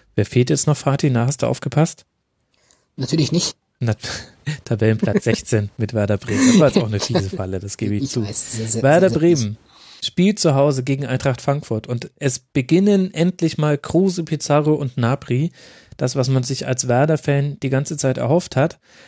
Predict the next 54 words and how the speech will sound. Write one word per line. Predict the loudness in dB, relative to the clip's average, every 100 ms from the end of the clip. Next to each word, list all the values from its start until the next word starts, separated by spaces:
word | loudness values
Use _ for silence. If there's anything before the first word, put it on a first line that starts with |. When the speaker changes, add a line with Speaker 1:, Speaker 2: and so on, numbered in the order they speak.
| _ -8
Speaker 1:
Aber | 0 4 4 4
auch | 2
so, | 2 0 2
wie | 0
ich, | -2 -6
äh, | -6
vorhin | -6 2 2 2 0
bei | 0 2
Hoffenheim | 2 2 0 0 0
kritisiert | -4 -4 -2 -2 0
habe, | 0 0
naja, | 0 0
das | 0
Problem | -2 -2 0
war | 0
ehrlich | -2 -4
gesagt | -4 -4 -2
nicht | -2
so | -2
die | 0
Chancenverwertung, | 0 0 -2 -2 0 -2 0
sondern | 0 0
dass | 0
man | 0
die | 0
Tore | 0 0 0
fängt, | -2 -2 -4 -6
würde | -6
ich | -6
auch | -6 0
bei | 0
Werder | 2 0 0
sagen, | -2 -2
das | -2 -4
ist | -6
alles | -2 -2 0
ganz | 0 0 0
toll, | 0 2
dass | 0 -2
ihr |
jetzt | -2 -2 -4
wieder | -4
eure | -4 -6
Spiele | -4 -2 -2 -2
habt. | -4 -8 -20 -20 -20 -16 -4
Aber | 0 2
wenn | 4
ihr | 4 2
halt | 2 2
hinten | 2 0 2 0 2
mindestens | 2 2 -2 -8 -8 -4
zwei | 0 2
immer | 0 -2 -2
fangt | 0 0 -2